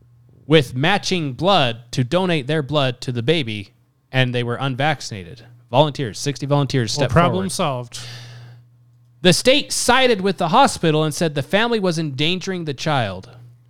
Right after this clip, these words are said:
Speaker 1: and took custody of the child so that they could perform the heart surgery with whatever blood they decide to put in it, which may or may not include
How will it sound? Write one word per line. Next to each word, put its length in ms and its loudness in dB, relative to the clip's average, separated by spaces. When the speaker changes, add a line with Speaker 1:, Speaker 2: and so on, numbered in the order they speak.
Speaker 1:
and 220 0
took 240 -2
custody 420 0
of 100 -6
the 80 -6
child 580 -4
so 180 2
that 100 0
they 140 0
could 200 -4
perform 520 2
the 120 0
heart 240 4
surgery 540 -2
with 320 2
whatever 500 2
blood 360 0
they 100 -2
decide 380 -4
to 40 -16
put 220 -6
in 140 -2
it, 120 -4
which 180 -4
may 140 0
or 40 0
may 100 -2
not 220 0
include 600 -2